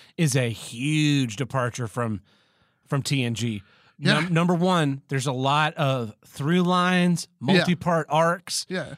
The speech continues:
Speaker 1: There's a darkness to it. They introduced Section thirty-one,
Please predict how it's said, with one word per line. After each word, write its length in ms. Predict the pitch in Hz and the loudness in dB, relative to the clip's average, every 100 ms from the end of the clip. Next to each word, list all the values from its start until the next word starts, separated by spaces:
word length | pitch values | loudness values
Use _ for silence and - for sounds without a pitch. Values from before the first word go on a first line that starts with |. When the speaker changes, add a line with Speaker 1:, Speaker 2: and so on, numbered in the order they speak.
| _ | _
Speaker 1:
There's 220 | - 156 131 | -2 -2 -2
a 40 | |
darkness 540 | 104 143 147 143 170 160 | -4 0 0 0 0 0
to 200 | - 165 | 2 4
it. 200 | 160 156 _ _ | 2 -2 _ _
They 120 | 120 | -8
introduced 440 | 131 139 135 143 - | -6 -4 -2 -2 -2
Section 320 | 151 - 147 | -2 -2 -4
thirty-one, 640 | 160 147 143 160 165 135 | -2 0 0 2 2 0